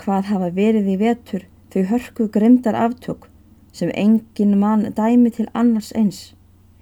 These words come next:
Því þegar hann fór að vestan var gengið af Horni langt fyrir framan alla fjörðu og beint á Látrabjarg.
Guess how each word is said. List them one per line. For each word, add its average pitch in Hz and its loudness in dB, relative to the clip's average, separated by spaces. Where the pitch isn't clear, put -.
Því 220 -6
þegar 196 4
hann 196 2
fór 214 0
að 196 -2
vestan 180 -6
var 170 -6
gengið 214 -2
af 165 -6
Horni 208 -2
langt 240 0
fyrir 214 -2
framan 220 0
alla 226 -4
fjörðu 185 -2
og 180 -8
beint 226 -2
á 190 -2
Látrabjarg. 185 -6